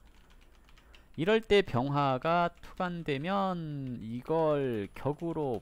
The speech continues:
볼 건가?"라고 얘기를 하는 건데 그냥, 어, 그냥 무시하셔도 상관은 없고요. 마음이 병화에 가 있는 거지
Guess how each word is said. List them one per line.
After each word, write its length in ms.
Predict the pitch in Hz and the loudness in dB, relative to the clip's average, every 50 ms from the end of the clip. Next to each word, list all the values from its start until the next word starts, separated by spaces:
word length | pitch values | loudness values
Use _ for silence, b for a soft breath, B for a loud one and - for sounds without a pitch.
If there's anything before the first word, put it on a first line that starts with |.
| - - | -8 -8
볼 220 | - 113 127 147 | -6 -4 -4 -4
건가?"라고 1300 | - - - 165 165 170 170 170 165 160 107 - - - - - - - - - - 110 107 104 113 107 - - - - | -6 -8 -6 -6 -6 -6 -6 -8 -8 -8 -8 -10 -10 -12 -16 -20 -20 -20 -20 -8 -6 -4 -4 -4 -4 -8 -8 -10 -10 -6
얘기를 300 | 123 107 98 117 113 131 | -6 -4 -4 -4 -4 -2
하는 140 | 151 147 127 | -2 -2 -2
건데 440 | 95 90 90 95 165 185 156 95 - B B B B B B B | -4 -4 -4 -4 -4 -2 -2 -4 -6 B B B B B B B
그냥, 580 | - - 226 233 214 202 220 220 190 113 92 87 b b b b b b b b - - - | -8 -4 -2 -2 0 0 0 0 0 -2 -4 -6 b b b b b b b b -20 -20 -18
어, 100 | 170 151 135 | -16 -14 -8
그냥 280 | - 175 185 190 147 110 | -4 -4 -2 -2 -2 -2
무시하셔도 500 | 123 175 190 - 220 220 208 214 190 180 | -4 -4 0 0 0 0 0 -2 -4 -4
상관은 340 | 180 208 220 233 233 190 120 | -4 -4 -2 -2 0 0 -2
없고요. 500 | 185 - - - 113 107 127 139 101 - B B B B B B | -2 -2 -2 0 0 2 2 0 -2 -4 B B B B B B
마음이 1160 | - - - 98 143 190 233 254 269 262 269 262 254 247 247 226 208 185 139 117 101 90 90 - - - - - - - - - - - - - - - - - - - - - | -4 0 4 6 6 6 6 4 2 0 0 0 2 2 2 2 0 0 0 -2 -2 -4 -6 -10 -14 -20 -20 -20 -20 -20 -20 -20 -20 -20 -20 -20 -20 -20 -20 -20 -20 -20 -20 -4
병화에 1040 | - 117 117 156 180 196 196 202 202 196 190 170 170 170 165 151 127 110 95 - - - - - - - - - - - - - - - | 0 2 2 2 0 0 0 0 0 0 0 0 0 0 0 0 0 0 -2 -4 -8 -16 -20 -20 -20 -20 -20 -20 -20 -20 -20 -20 -20 -18
가 220 | - - 95 107 123 | -12 -10 -8 -8 -8
있는 500 | 120 98 85 98 104 117 131 139 135 123 | -8 -8 -10 -10 -8 -8 -8 -8 -6 -6
거지 680 | 110 95 87 - - 87 82 80 85 95 104 95 76 | -6 -8 -8 -10 -12 -12 -12 -10 -8 -8 -8 -8 -10